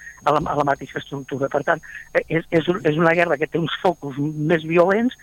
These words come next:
i té un focus menys violents o, o, o, o, o, o, de, o de menys, o de menys morts,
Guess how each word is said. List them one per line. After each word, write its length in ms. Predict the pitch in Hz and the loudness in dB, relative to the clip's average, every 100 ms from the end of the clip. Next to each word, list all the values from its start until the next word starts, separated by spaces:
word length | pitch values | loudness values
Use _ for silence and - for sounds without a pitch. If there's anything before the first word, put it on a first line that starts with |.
| - - | -16 -10
i 80 | - | 0
té 80 | 160 | 2
un 100 | 165 | 2
focus 380 | - 175 190 175 | 2 2 2 0
menys 400 | 170 170 170 151 | 2 4 4 2
violents 460 | 156 175 180 196 196 | 4 6 8 4 2
o, 60 | 220 | 2
o, 320 | 175 - 165 - - - - | 2 4 0 0 -8 -16 0
o, 140 | 175 202 | 2 4
o, 180 | 170 - | 4 2
o, 200 | 160 180 | 0 -2
o, 120 | - 160 | 2 2
de, 100 | - | 2
o 100 | 156 | 2
de 100 | 160 | 2
menys, 240 | 170 165 - | 2 -2 -4
o 60 | 165 | -2
de 100 | 156 | 0
menys 300 | 165 151 - | 0 -2 0
morts, 340 | 160 156 - | 4 4 0